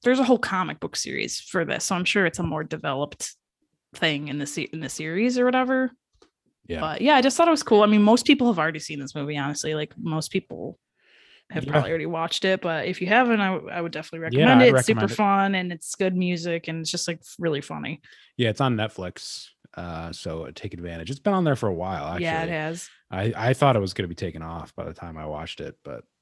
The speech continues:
Speaker 2: it is still on there. So yeah, feel free to watch it. Um, yeah, that'll be it for the episode.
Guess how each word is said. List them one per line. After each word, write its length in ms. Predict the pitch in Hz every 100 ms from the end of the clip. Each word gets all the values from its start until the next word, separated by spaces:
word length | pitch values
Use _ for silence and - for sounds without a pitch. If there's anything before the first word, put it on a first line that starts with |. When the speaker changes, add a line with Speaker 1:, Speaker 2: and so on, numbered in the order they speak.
| _
Speaker 2:
it 100 | 98
is 100 | 92
still 160 | - 95
on 200 | 82 90 -
there. 100 | - _
So 320 | - 78 76 - _ _ _ -
yeah, 180 | 143 143 -
feel 120 | 107
free 140 | 120
to 60 | 104
watch 200 | 110 104
it. 80 | - _
Um, 580 | 95 104 110 113 113 107 - - - - - -
yeah, 100 | 175
that'll 140 | 147 160
be 180 | 139
it 80 | 127
for 100 | -
the 100 | 110
episode. 680 | 110 123 - 120 123 139 160